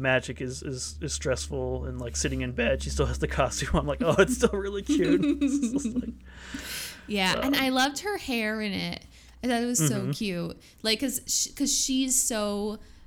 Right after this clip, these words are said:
Speaker 2: uh, like, vibrant and, like, um, vivacious, so I felt like her hair really matched her, you know?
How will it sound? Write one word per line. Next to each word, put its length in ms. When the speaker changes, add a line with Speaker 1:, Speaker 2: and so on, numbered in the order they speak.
Speaker 2:
uh, 440
like, 320
vibrant 800
and, 300
like, 220
um, 560
vivacious, 840
so 100
I 120
felt 280
like 200
her 160
hair 600
really 300
matched 420
her, 240
you 160
know? 340